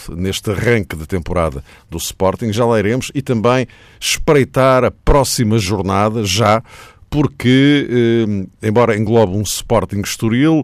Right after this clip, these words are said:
eh, o Sporting claramente favorito neste, neste contexto é por jogar em casa, tem dois jogos que, eh, podem constituir alicientes suplementares, o Rio Ave Benfica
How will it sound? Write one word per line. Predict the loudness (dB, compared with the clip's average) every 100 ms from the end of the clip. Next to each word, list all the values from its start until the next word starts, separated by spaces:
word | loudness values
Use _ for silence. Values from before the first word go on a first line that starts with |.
| -4 -20 -20 -6
eh, | -4 -2
o | -6
Sporting | -4 -2 -2 -2 -8
claramente | -2 0 0 -2 -4 -4
favorito | -4 -2 -2 -4 -4
neste, | -4 -6 -8 -8
neste | -6 -6
contexto | -8 -6 -4 -4
é | -4
por | -4
jogar | -4 -4
em | -2
casa, | -2 -2 -2
tem | -2 -4
dois | 2 4 4
jogos | 4 2 2 -2 -12 -14 -20 -20 -20 -20 -4
que, | 0 0 0 -4
eh, | -2
podem | 0 0 0 -4 -4
constituir | -2 -2 -4 -2
alicientes | 0 -2 -2 -2 -4 -2
suplementares, | -2 0 0 -2 -2 -2 -2 -2 -4 -8 -2
o | -2
Rio | -2 -4 0 2
Ave | 2 -2
Benfica | -6 -6 -4 -6 -2 -4